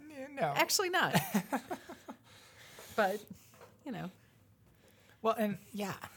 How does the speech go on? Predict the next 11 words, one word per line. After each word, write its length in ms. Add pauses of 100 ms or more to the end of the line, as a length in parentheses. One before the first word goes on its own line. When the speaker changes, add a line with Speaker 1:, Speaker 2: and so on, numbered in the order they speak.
(260)
Speaker 1:
for 160
sure. 360
I 80
mean, 320 (600)
<sighs> 60 (1400)
what's, 560 (1000)
what's 280
nice 280
about 360 (220)
a 160
separate 840